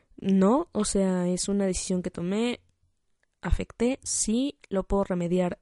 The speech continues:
no. Entonces, ¿qué hago? Bueno, me perdono, porque no puedo vivir con la culpa.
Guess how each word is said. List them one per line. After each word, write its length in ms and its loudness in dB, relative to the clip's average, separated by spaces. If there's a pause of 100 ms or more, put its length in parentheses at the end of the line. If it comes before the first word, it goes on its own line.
no. 480 2
Entonces, 440 -2
¿qué 100 0
hago? 160 0
Bueno, 400 0
me 240 0
perdono, 520 2 (1000)
porque 360 -2
no 140 0
puedo 220 4
vivir 200 2
con 120 0
la 80 -2
culpa. 420 0